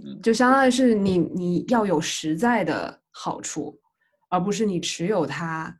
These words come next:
Speaker 2: 嗯，因为你光持有黄金，
Speaker 1: 对。
Speaker 2: 你把它放在那儿，或者你，呃，钱包里有几个比特币，它并没有给你的，呃，你，你产生一些实际的效用，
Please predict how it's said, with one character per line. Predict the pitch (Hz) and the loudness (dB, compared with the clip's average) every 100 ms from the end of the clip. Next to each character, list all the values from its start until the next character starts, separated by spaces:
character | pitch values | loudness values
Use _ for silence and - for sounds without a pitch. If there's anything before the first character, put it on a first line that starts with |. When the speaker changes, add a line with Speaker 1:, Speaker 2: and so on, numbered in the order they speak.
| _ _ _ _ - | _ _ _ _ -10
Speaker 2:
嗯， | 170 180 175 208 | -4 -2 -2 0
因 | 247 | 2
为 | 277 | 2
你 | 220 175 | 2 2
光 | 214 233 | 2 2
持 | 240 170 180 | 0 -2 -2
有 | 156 - | -2 -2
黄 | 143 127 165 | -2 -2 -2
金， | 175 196 196 | -4 -4 -6
Speaker 1:
对。 | 175 156 | -8 -6
Speaker 2:
你 | 185 | -4
把 | 170 | -2
它 | 185 | -2
放 | 180 247 202 | 0 0 0
在 | 165 | -2
那 | 165 147 | -4 -6
儿， | |
或 | 151 208 | -6 -4
者 | |
你， | 175 175 120 - _ _ | -2 -2 -4 -8 _ _
呃， | 135 123 | -10 -10
钱 | - 160 | -8 -8
包 | 180 190 | -6 -4
里 | |
有 | 170 170 | -4 -6
几 | - | -8
个 | 143 | -12
比 | 143 | -12
特 | - 170 | -14 -14
币， | 160 180 156 - - - - | -12 -10 -12 -14 -20 -20 -8
它 | 226 | -4
并 | 220 202 | -2 -2
没 | 165 | 0
有 | 165 | -2
给 | 160 170 | -4 -4
你 | 165 | -4
的， | 135 107 - - - _ _ | -6 -10 -12 -16 -20 _ _
呃， | 165 160 | -12 -10
你， | 160 165 | -10 -12
你 | 170 - | -12 -12
产 | - 160 | -10 -8
生 | 160 175 | -2 0
一 | |
些 | 175 | 0
实 | 175 - 156 | -2 -4 -6
际 | 175 | -6
的 | 165 | -6
效 | - 202 175 | -6 -8 -8
用， | 151 | -8